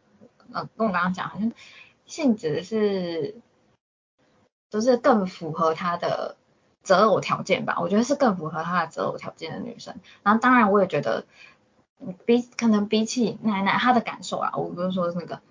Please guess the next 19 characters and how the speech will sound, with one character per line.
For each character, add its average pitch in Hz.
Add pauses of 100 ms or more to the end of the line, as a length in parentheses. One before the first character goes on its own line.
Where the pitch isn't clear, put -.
她 302
的 269
感 -
受 160
比 175
起 208
奈 180
奈， 175
就 190
是 202
信 208
子 -
可 -
能 151
又 202
更 190
重 151
视 -
她， -